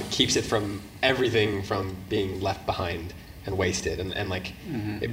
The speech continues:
Speaker 1: it increases the level of tragedy. I mean, it doesn't really, but, like, that's my first instinct. Maybe that makes me
Speaker 2: That's
Speaker 1: shallow.
Speaker 2: really interesting, because what you make me think there is that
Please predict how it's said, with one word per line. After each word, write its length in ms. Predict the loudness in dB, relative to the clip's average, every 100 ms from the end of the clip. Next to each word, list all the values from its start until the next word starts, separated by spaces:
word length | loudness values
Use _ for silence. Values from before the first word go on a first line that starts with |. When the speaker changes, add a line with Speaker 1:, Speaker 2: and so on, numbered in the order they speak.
| 4
Speaker 1:
it 240 | 6 8
increases 520 | 6 6 6 4 4
the 60 | 4
level 260 | 4 4 0
of 80 |
tragedy. 480 | 2 2 2 0 -4 -4 4
I 40 |
mean, 120 | 8
it 80 | 10
doesn't 240 | 12 10 10
really, 360 | 10 10 6 -2 -10 -4
but, 100 | 0
like, 120 | 2 6
that's 200 | 6 6
my 100 | 4
first 380 | 4 4 2 -2 0
instinct. 680 | 0 2 2 2 0 -6 -6 -14 -16 -14 -16 -16 -14 2
Maybe 160 | 4 6
that 160 | 6
makes 240 | 6 4 4
me 120 | 6
Speaker 2:
That's 220 | 6 6
Speaker 1:
shallow. 120 | 6
Speaker 2:
really 240 | 6 8 8
interesting, 560 | 8 4 2 4 6
because 320 | 6 6 2 2
what 160 | 4
you 60 | 4
make 220 | 4 4
me 100 | 2
think 300 | 4 4 6
there 180 | 6 6
is 200 | 6 4
that 180 | 4